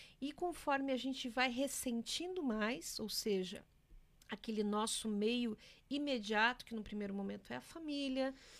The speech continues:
depois os amigos, a escola, e vai ampliando, né, até a vida adulta, quanto mais a gente vai sendo exposto àquelas mesmas situações, a gente vai ressentindo, vão se fixando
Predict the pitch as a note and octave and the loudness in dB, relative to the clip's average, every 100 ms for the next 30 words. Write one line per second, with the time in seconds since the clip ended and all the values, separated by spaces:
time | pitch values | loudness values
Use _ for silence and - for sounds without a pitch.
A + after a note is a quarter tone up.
0 | - A3 - G3+ F#3+ F#3+ B3 C#4+ C4 C4+ | -4 -4 0 -2 0 0 0 2 2 2
1 | C4 G#3+ A#3 A3 A3 - - C#4+ C#4 C4 | 0 0 -2 -2 -4 -6 0 4 6 6
2 | A#3 A3 G#3 G3+ - G3+ G#3+ D#4 F4+ A#3 | 4 2 2 0 0 0 2 2 0 0
3 | G3+ A#3 C4+ B3 G#3+ G3+ F#3+ G3 F#3+ D4+ | 2 2 0 -2 -2 -2 -4 -2 -2 -4
4 | - C4 G#3 - - - - - - _ | -2 -4 -4 -8 -20 -20 -20 -20 -20 _
5 | - - A#3+ A3+ A3 G#3+ B3+ F#4 G#4 D#4 | -10 2 2 2 -2 0 2 2 2 2
6 | C4+ C4 C4 A#3 A3+ B3 A3+ G#3 - C#4 | 0 0 0 0 -2 -4 -2 -2 -2 -2
7 | G4+ G#4+ - C4 B3+ A#3 A3+ A3 A3 - | -2 -2 -4 -2 -2 -2 -2 -4 -4 -6
8 | G#3 G3 G3+ - C4+ - - - - A3 | -6 -2 0 2 0 -2 -12 -10 -2 0
9 | A3 G#3+ G#3 G3 B3+ D#4+ - C#4 A#3+ - | -2 0 0 2 0 0 -2 -2 -2 -2
10 | A#3 B3 D4 - - - A3+ C4 C#4 - | 0 -2 -4 -10 -20 -16 0 2 2 -2
11 | - D4+ - - - D#4+ E4+ D#4 G#3+ F#3+ | -4 -6 -4 0 0 2 2 2 0 -4